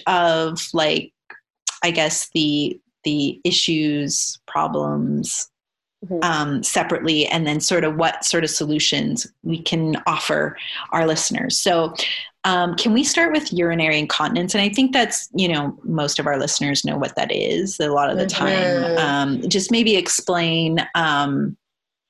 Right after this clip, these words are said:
Speaker 1: what happens and why women are incontinent during menopause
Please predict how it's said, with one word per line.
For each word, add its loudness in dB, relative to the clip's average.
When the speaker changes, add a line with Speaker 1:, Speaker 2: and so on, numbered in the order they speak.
Speaker 1:
what 2
happens 0
and 0
why 2
women 0
are 0
incontinent -2
during 0
menopause -2